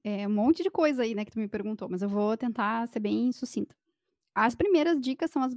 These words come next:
as mais básicas ali, pra quem não vai produzir conteúdo, que é fazer um perfil completo, é, buscar nas vagas quais são as palavras-chaves das vagas pelas quais tu te interessa e trazer essas palavras pra dentro do teu perfil,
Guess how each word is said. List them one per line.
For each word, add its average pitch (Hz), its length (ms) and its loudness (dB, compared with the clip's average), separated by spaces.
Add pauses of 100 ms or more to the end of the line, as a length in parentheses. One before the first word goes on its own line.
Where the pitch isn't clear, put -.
as 220 160 -4
mais 220 220 0
básicas 220 540 0
ali, 202 260 -2
pra 202 180 -4
quem 208 200 -4
não 214 280 0
vai 208 160 0
produzir 208 280 -2
conteúdo, 240 460 -4
que 208 100 -6
é 202 40 -2
fazer 202 260 -2
um 196 100 0
perfil 202 640 -4
completo, 277 840 0 (480)
é, 214 360 0
buscar 240 680 -2
nas 226 220 -4
vagas 208 680 0
quais 226 200 0
são 294 120 0
as 311 60 -2
palavras-chaves 254 680 -2
das 226 160 -2
vagas 214 460 0
pelas 214 240 -4
quais 208 240 -2
tu 214 140 -10
te - 160 -4
interessa 226 560 -2
e 220 80 -6
trazer 220 340 -2
essas 285 220 -2
palavras 214 380 -2
pra 214 140 -2
dentro 208 280 -2
do 214 80 -2
teu 208 120 -4
perfil, 254 460 -4